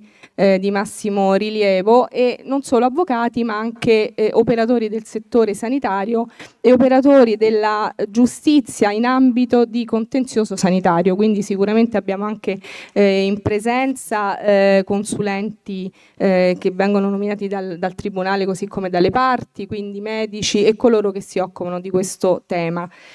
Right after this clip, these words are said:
Il tema è di particolare delicatezza, le infezioni nosocomiali e l'onere della prova.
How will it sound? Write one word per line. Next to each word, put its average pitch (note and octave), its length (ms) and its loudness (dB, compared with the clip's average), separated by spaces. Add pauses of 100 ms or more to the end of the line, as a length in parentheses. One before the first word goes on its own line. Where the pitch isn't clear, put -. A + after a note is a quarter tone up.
Il C4 180 0
tema D#4 380 2
è A#3+ 220 0
di A3 120 -6
particolare A3 840 -2
delicatezza, G#3+ 1000 0 (140)
le A3+ 140 0
infezioni A#3 500 -2
nosocomiali G#3+ 760 -4
e G#3 120 2
l'onere G3 400 0
della F#3+ 220 -4
prova. F#3 400 -4